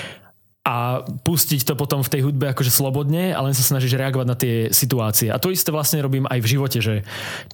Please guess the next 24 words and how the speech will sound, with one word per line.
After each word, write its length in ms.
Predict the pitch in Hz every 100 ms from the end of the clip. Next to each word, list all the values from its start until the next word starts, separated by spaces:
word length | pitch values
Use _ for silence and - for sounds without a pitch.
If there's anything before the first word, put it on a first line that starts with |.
| - -
keď 260 | 139 123
prichádzajú 380 | 139 131 139 131
situácie, 500 | 131 131 131 123 135
tak 160 | 127 123
sa 160 | 131
snažím 400 | - 131 127 123 123 123 127
nejakým 320 | 127 120 123
spôsobom 300 | 127 127 123
s 100 | -
nimi 320 | 120 117 107 - - - - - _ _ -
popasovať 540 | 143 135 127 139 131
a 80 | 135
reagovať 300 | 135 139 135
na 100 | 135
ne 120 | 131
tak, 240 | 123 131 120
aby 160 | 123
som 160 | 120 131
ich 120 | 123
spracoval, 560 | - 123 120 127 113 110
e, 60 | 110 127 113
pre 220 | - 131
mňa 180 | 135 127
dobre. 340 | 123 123 101